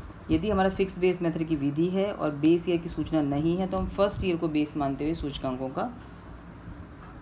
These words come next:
निर्धारण करेंगे। तो यहाँ पे दो हज़ार चौदह यानी ये हमारा बेस ईयर है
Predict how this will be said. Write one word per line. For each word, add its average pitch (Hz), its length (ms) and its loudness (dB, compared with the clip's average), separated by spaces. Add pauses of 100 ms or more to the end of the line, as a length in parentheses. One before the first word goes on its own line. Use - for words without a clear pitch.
(180)
निर्धारण 147 420 4
करेंगे। 127 380 0
तो 143 120 -4
यहाँ 147 140 2
पे 156 100 2
दो 156 180 4
हज़ार 156 180 4
चौदह 156 300 2
यानी 165 240 4
ये 156 120 4
हमारा 147 240 4
बेस 160 400 6
ईयर 185 220 4
है 196 120 -2